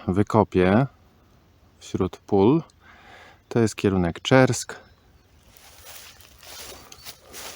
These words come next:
Kierunek Liniewko. Częsta sytuacja, którą będziemy mieli na tej linii. Wychodzimy z wykopu i już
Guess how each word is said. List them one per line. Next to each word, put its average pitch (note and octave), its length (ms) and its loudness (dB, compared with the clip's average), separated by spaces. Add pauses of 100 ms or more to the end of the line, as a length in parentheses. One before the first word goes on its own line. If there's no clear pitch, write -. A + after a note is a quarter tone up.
(1200)
Kierunek F2 520 0
Liniewko. G2 640 0 (2750)
Częsta C#3 380 4
sytuacja, C3 520 4
którą G#2 260 4
będziemy G#2+ 300 6
mieli G#2 240 8
na G2+ 120 4
tej G2+ 200 4
linii. G#2 400 8 (400)
Wychodzimy G#2+ 500 4
z F#2 60 -8
wykopu C3+ 520 2
i A#2+ 180 4
już A2 400 2